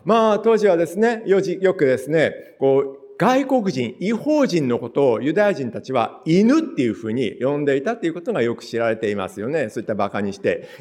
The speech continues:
「犬ども」っていう。それは外国人、異邦人を指すであろうという、そういったことですね。えー、その犬ども、異邦人たちが私の手足を刺し貫いた、噛みついたんじゃないですよ。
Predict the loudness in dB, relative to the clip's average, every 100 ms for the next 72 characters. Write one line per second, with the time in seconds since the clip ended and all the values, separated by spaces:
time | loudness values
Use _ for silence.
0 | -2 2 4 4 4 2 -2 -6 -8 -6
1 | -6 -10 -6 0 2 2 2 2 0 -2
2 | -4 -4 -6 -4 2 4 4 2 0 0
3 | -2 -6 -4 0 0 0 -2 -6 -10 -6
4 | -4 0 0 0 0 0 0 -2 0 0
5 | -4 -14 -6 0 2 4 2 2 2 4
6 | 4 4 0 0 -2 0 2 4 4 2
7 | 0 0 -4 -4 0 0 0 -6 -2 0
8 | 2 2 0 0 2 2 2 2 2 0
9 | 2 2 2 -2 -4 -4 -2 -6 -8 -2
10 | 0 2 2 2 2 0 0 0 -6 -20
11 | -20 _ -2 2 2 2 2 2 2 0
12 | -2 -6 -6 -6